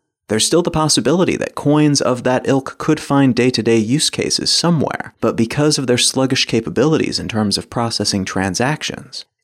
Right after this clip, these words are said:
the difficulty in using them for non-enthusiasts, and the immense uncertainty about their moment-to-moment value, that seems kind of unlikely at the moment. The Libra, in contrast, is built from the ground up to be used every day,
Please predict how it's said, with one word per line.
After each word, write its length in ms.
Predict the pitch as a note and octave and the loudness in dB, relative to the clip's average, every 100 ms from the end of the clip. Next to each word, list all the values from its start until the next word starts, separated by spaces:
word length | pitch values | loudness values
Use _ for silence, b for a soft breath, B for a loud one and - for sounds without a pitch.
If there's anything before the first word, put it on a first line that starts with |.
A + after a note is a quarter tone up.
| - | -6
the 100 | F#2+ | -2
difficulty 880 | C#3 D3+ D3 C3 C3 B2 A#2 A2+ - | 0 0 0 0 2 2 2 -4 -4
in 140 | G#2+ | -4
using 460 | G2+ A#2+ E3+ B2+ - | 0 2 2 0 -2
them 300 | - - - _ | -8 -10 -14 _
for 160 | - G#2 | -2 2
non-enthusiasts, 1200 | A2+ A#2+ A2+ G2+ G#2 E3+ A#2 B1+ - - - - - | 4 4 2 0 0 0 0 -2 -6 -8 -8 -10 -4
and 260 | B3+ E3+ D#3 | 2 4 4
the 200 | E3 D3+ | 4 4
immense 380 | C3 D3 D3+ - | 4 4 2 0
uncertainty 720 | B2+ B2+ - D#3+ F3 A#2 E2+ | 0 0 2 2 0 -2 -4
about 280 | E2 G#2+ A2+ | -2 -2 0
their 80 | A#2 | 0
moment-to-moment 720 | A2+ B2+ C3+ - A#2 A#2 - | 2 2 2 0 0 0 -2
value, 560 | G2+ A2 E3+ C#3 G1+ G1+ - _ | -2 -2 0 -2 -4 -10 -18 _
that 240 | - C#3 - | -4 -4 -2
seems 720 | - D#3 D3+ D3+ C#3+ C3+ - | 0 2 2 2 2 2 0
kind 260 | - C3 | 0 0
of 60 | A#2+ | 2
unlikely 500 | A#2 A2+ C3+ - - | 2 2 0 -2 -6
at 140 | A1 | -6
the 60 | - | -6
moment. 480 | - - - - - _ _ - | -6 -8 -12 -18 -20 _ _ -4
The 200 | F2+ A2+ | 2 4
Libra, 600 | C3 F#3+ G#2+ - A2 - | 4 4 2 -2 -6 -8
in 160 | - G2+ | -4 -4
contrast, 960 | - D#3 E3+ E3 - - - - - - - | -2 0 2 0 -2 -6 -6 -8 -10 -12 -6
is 160 | G#2+ A2 | -4 0
built 240 | D#3+ - | 0 0
from 160 | E3 D3+ | 0 2
the 80 | |
ground 320 | A#2+ C3+ C#3+ D3 | 2 2 2 2
up 120 | - | 0
to 100 | - | 0
be 80 | B2 | 2
used 320 | C3 C#3 C3 | 4 4 0
every 600 | - A#2+ A#2 A#2+ A#2+ A#2 - | -2 -2 0 0 0 -2 -4
day, 440 | A#2+ B2 - - | -2 -2 -4 -14